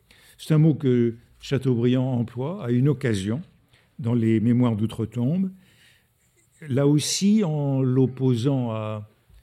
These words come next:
je dirais, moins à Antiquité que Ancien Régime. La modernité, euh, c'est, lorsque Chateaubriand emploie le terme, c'est lorsque, de son voyage à Prague, euh, en dix-huit cent trente-trois, où il rend visite à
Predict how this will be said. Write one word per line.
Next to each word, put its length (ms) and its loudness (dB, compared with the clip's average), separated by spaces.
je 140 -2
dirais, 280 2
moins 380 2
à 280 -8
Antiquité 840 0
que 540 2
Ancien 420 0
Régime. 600 -2
La 140 -4
modernité, 920 2
euh, 240 -4
c'est, 640 0
lorsque 380 -6
Chateaubriand 560 -2
emploie 320 -2
le 160 -4
terme, 400 0
c'est 200 -4
lorsque, 400 -4
de 140 -4
son 220 -2
voyage 400 0
à 80 -4
Prague, 540 -8
euh, 60 -10
en 200 -6
dix-huit 300 -4
cent 160 -4
trente-trois, 640 -4
où 160 -2
il 160 -2
rend 180 -2
visite 540 -2
à 320 -8